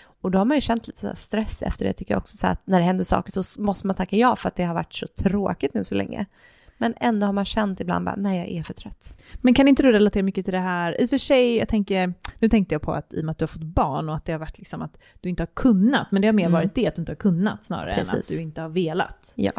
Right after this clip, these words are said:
Speaker 2: Så det är inte riktigt samma sak.
Speaker 1: Nej. <laughs> Nej, jag bara, nej.
Speaker 2: Men, eh, nej, men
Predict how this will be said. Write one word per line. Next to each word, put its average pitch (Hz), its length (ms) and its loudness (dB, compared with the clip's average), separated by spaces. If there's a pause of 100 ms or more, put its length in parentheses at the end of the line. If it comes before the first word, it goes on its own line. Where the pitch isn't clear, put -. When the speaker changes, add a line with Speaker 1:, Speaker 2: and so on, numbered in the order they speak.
(460)
Speaker 2:
Så - 100 -12
det 175 80 -6
är - 20 -4
inte 165 160 -8
riktigt - 240 -12
samma 151 180 -8
sak. - 380 -14
Speaker 1:
Nej. 190 520 0
<laughs> - 40 -20
Nej, 220 320 6
jag 185 120 2
bara, 175 160 -2
nej. 180 340 -12 (540)
Speaker 2:
Men, 220 360 2
eh, 220 580 2
nej, 285 420 4
men 262 320 0